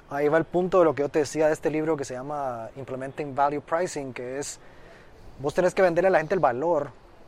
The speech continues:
de lo que vos les estás dando. Y usualmente lo que nos pasa a nosotros es que, sobre todo startups que están tratando de cortar costos, se van con la opción barata. Al año, al dos, a los dos años llegan con nosotros porque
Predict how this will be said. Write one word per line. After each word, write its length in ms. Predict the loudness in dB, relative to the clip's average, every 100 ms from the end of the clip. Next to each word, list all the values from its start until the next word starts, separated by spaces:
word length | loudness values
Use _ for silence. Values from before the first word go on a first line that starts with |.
| -20 -18
de 120 | -8 -8
lo 100 | -6
que 100 | -10
vos 200 | -8 -8
les 140 | -8
estás 280 | -10 -12 -8
dando. 320 | -6 -8 -10 -16 -20 -20 -20 -10
Y 140 | -4
usualmente 380 | 0 2 2 2
lo 80 | 2
que 80 | 2
nos 80 | 0
pasa 180 | 0
a 40 | 0
nosotros 300 | 0 -2 -2
es 120 | -2
que, 240 | 2 0 0 -10 -20 -20 -20 -20 -20 -20 -20 -16 -14 -14
sobre 220 | -2 0 4
todo 140 | 4
startups 380 | 6 6 6 4
que 60 |
están 160 | -4 -6
tratando 320 | -6 -4 -2
de 100 | -2
cortar 380 | -2 -6 -2 -4
costos, 400 | -2 -6 -6 -12
se 180 | -10 -8
van 160 | -6
con 420 | -2 -2 -2 -6 -8
la 60 |
opción 240 | -8 -4 -2
barata. 360 | 0 -2 -6 -10 -18 -20 -20 -20 -20 -20 -20 -18 -8
Al 200 | -4 0
año, 240 | 2 2
al 40 |
dos, 240 | 2 -2 -4
a 100 | -6
los 100 | -4
dos 100 | 0
años 160 | 2
llegan 180 | 4 4
con 120 | 2
nosotros 400 | -2 -2 -2 -4
porque 340 | -6 -10 -10